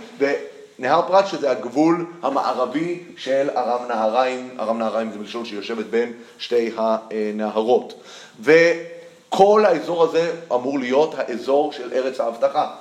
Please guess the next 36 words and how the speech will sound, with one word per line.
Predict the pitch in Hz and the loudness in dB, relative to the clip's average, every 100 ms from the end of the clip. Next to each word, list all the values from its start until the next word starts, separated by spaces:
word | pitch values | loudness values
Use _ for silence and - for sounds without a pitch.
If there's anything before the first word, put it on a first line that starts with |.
| - - | -18 -4
ולכן | 151 143 165 | 0 0 0
כשאברהם | 170 156 151 165 | 0 2 2 0
בברית | 156 135 160 | -4 -4 0
הבין | 165 147 | 0 0
הבתרים | 143 147 139 147 | -2 -2 -2 -2
מקבל | 135 131 139 | -2 -2 0
את | 135 | 2
ההבטחה, | 120 120 120 147 180 180 - - - | 0 -2 2 4 4 2 -10 -18 0
מה | 143 | 2
נאמר | 160 170 170 196 | 4 4 6 6
לו | 185 123 117 | 6 2 2
בהבטחה | 127 120 123 120 | 4 4 2 0
הזאת? | 113 107 101 90 - _ _ - | 0 0 -4 -10 -18 _ _ -4
נאמר | 104 117 139 | -2 2 4
לו | 156 143 | 4 4
מהנילוס | 135 127 147 196 240 233 - - - - - - | 2 0 0 4 2 2 -8 -18 -20 -20 -12 0
עד | 123 | 4
הפרת. | 165 165 233 196 - - - - _ - - - - | 4 6 6 6 0 -16 -20 -20 _ -20 -20 -18 4
איזה | 185 180 214 | 6 8 6
עמים, | 185 185 208 214 208 - | 4 4 2 0 -2 0
איזה | - 214 170 | 4 4 4
עמים | 175 175 | 2 0
נאמר | 170 151 139 | 2 4 4
לו | 139 | 4
שמה? | 139 139 165 180 - - - - | 2 2 0 -2 -12 -14 -12 -2
נאמרים | 123 135 156 175 | 2 4 4 4
לו | 180 180 | 4 4
שמה | 185 165 | 2 0
עשרה | 151 147 156 139 165 156 | -2 0 2 4 4 4
עממים. | 147 143 131 98 - - _ _ _ - _ _ - | 0 -2 -4 -8 -12 -20 _ _ _ -20 _ _ 4
העממים, | 147 156 165 190 180 | 4 4 2 0 -2
שבעה | 170 185 185 | 2 4 4
עממים | 175 180 | 0 -2
שאנחנו | 170 165 | -4 -4
מכירים | 147 139 147 160 147 | -4 -4 -2 -2 -2
מה-, | 131 | 0